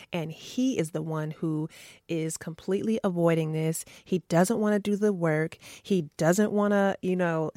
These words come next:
<laughs> be better. He doesn't wanna show up." And she talked about feeling very high and mighty. And it almost turned into, like, this picking or this nagging thing because she was ready to process it.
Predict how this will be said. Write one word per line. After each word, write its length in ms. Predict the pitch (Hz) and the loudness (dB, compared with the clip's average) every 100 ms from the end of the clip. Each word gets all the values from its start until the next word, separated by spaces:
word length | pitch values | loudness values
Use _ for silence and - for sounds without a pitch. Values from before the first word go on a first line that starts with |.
| 170 - | -8 -2
<laughs> 680 | 220 160 _ - - _ 185 | -4 -4 _ -20 -20 _ -2
be 160 | 180 190 | 0 2
better. 480 | 190 175 175 170 | 6 6 6 4
He 180 | 170 175 _ | 2 -2 _
doesn't 380 | 185 190 190 - | 2 2 0 -2
wanna 280 | 180 175 | -2 -2
show 440 | 165 - 185 175 170 | -4 -2 0 2 2
up." 300 | 143 139 - _ _ _ _ _ _ _ - | 0 -4 -6 _ _ _ _ _ _ _ -10
And 160 | - 165 | -6 -4
she 120 | - | -4
talked 320 | 175 - 180 | -4 -4 -2
about 380 | 170 165 156 - _ | 0 2 2 0 _
feeling 500 | - - 190 165 160 | -12 -2 2 2 0
very 340 | 156 196 269 262 | 0 0 2 -2
high 360 | - 196 208 | -4 -2 2
and 220 | 220 208 196 | 2 0 -2
mighty. 520 | 202 233 165 143 180 - - - - - | -2 0 0 -2 -8 -14 -20 -20 -16 -2
And 480 | 185 180 170 165 - - | 0 2 0 -2 -6 -4
it 120 | 180 | -2
almost 320 | 175 185 180 | 0 -2 -4
turned 260 | - 180 180 | -6 -4 -4
into, 240 | 175 - | -6 -6
like, 280 | 160 156 151 | -6 -6 -6
this 200 | 160 - | -6 -8
picking 540 | - - 202 175 160 - | -8 -8 -4 -4 -4 -4
or 120 | 156 | -4
this 240 | 156 160 | -2 -4
nagging 560 | 165 170 180 196 165 147 | -4 -2 2 0 0 -8
thing 320 | _ 131 135 - | _ -10 -10 -10
because 300 | 147 151 147 | -8 -6 -6
she 320 | - - 220 | -8 -6 -4
was 240 | 208 175 | -4 -4
ready 280 | 156 151 151 | -6 -6 -6
to 80 | 147 | -8
process 520 | - 143 143 147 151 | -8 -8 -8 -10 -8
it. 220 | 147 139 | -8 -8